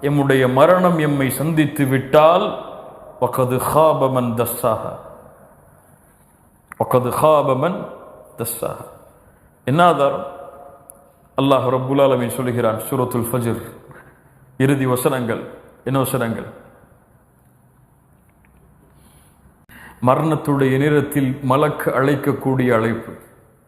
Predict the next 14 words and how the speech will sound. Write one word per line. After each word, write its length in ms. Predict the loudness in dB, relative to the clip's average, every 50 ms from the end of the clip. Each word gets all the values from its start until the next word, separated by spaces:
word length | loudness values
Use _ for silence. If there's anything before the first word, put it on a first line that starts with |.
| _ _ _ _ _ _ _ _ _ _ _ _ _ _ _ _ _ _ _ -20 -20 -20 -20 -20 -4 0
நஃப்சுல் 400 | 0 2 2 4 4 4 6 6
லவ்மா-, 460 | 6 6 6 6 6 6 6 4 4 2 2
அம்-, 180 | 2 2 2 2
நஃப்சுல் 380 | 2 2 2 4 4 6 6 6
லவ்வாமாவை 560 | 6 8 8 6 8 8 6 6 8 8 6
அழைக்கவில்லை. 600 | 6 6 6 4 4 4 4 4 4 6 6 4
எங்கே? 280 | 4 4 2 0 0 -2 -4 -8 -14 -16 -20 -20 -20 -20 -20 -20 _ _ _ _ _ _ _ _ _ _ _ _ _ _ _ -20 -20 -20 -20 -20 _ _ 2
நஃப்சுல் 360 | 2 4 4 4 4 6 6
அம்மாராவை 640 | 6 6 6 6 6 6 6 6 6 6 6 6
அழைக்கவில்லை. 880 | 6 6 6 6 4 6 4 4 6 6 4 4 2 2 0 -2 -6 -10 -14 -18 -4 2
யாரை 260 | 4 4 6 6 6
அழைக்கிறான்? 540 | 6 4 4 4 4 4 4 4 4 0 -4 -8 -12 -14 -18 -20 -20 -20 -20 -20 -20 -20 -20 -20 _ _ _ -20 -20 _ _ _ -20 _ _
நஃப்சுல் 540 | -2 -2 0 -2 -2 -2 0 0 0 0 0 -2
முத்துமஇன்னா. 760 | -4 -2 -4 -2 -2 -2 -2 -2 -2 -4 -4 -4 -4 -6